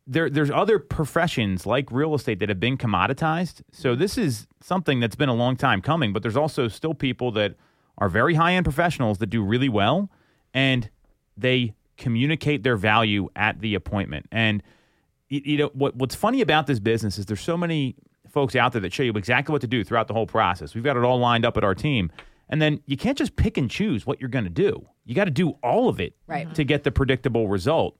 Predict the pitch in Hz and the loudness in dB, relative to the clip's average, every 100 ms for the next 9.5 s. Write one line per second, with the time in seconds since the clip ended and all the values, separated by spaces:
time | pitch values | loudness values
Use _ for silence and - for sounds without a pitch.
0 | - 117 117 - 123 135 143 - - 156 | -6 -4 -4 -8 -6 0 0 0 -4 -4
1 | - 131 143 165 147 139 123 _ _ _ | 0 2 2 0 -2 -2 -2 _ _ _
2 | _ - 135 143 160 - 175 156 175 190 | _ -4 -2 0 -2 -2 0 0 0 0
3 | 78 95 123 127 127 120 143 151 156 147 | -2 -4 -2 0 2 2 0 -2 0 0
4 | 127 127 127 78 120 131 131 131 135 123 | 0 -2 -2 -4 -2 -2 0 0 2 2
5 | 139 147 110 117 123 139 - - _ _ | 2 0 -2 0 0 0 -2 -8 _ _
6 | - - 170 147 143 175 175 156 151 151 | -20 -12 -6 0 0 2 2 2 2 -2
7 | 82 - _ _ - _ _ _ _ _ | -4 -6 _ _ -20 _ _ _ _ _
8 | _ - 180 160 - 180 196 185 175 196 | _ -6 -2 -2 -2 -2 0 -2 -2 -6
9 | 170 190 160 175 160 | -2 -2 0 0 -2